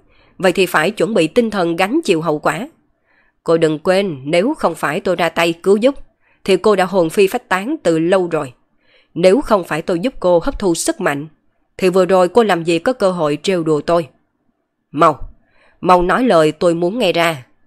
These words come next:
Nếu không, hôm nay tôi đánh cho tới khi cô mở miệng thì thôi." Đường Nham lạnh như băng nhìn Tô Thiên,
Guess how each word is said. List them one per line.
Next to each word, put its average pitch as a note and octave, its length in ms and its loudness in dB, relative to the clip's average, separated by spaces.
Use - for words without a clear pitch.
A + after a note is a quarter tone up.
Nếu F3+ 320 2
không, F3+ 320 0
hôm F3+ 220 4
nay F3+ 160 2
tôi F3+ 180 0
đánh F#3 240 -2
cho F#3 100 0
tới A3 140 -2
khi F3 200 2
cô A3 100 6
mở F3+ 320 4
miệng D#3+ 280 2
thì E3+ 160 -4
thôi." F3 240 0
Đường F#3 240 4
Nham G3+ 180 -2
lạnh D3 240 -4
như F3 100 -4
băng E3+ 380 -6
nhìn E3+ 280 -2
Tô F#3 260 -4
Thiên, F#3 240 -4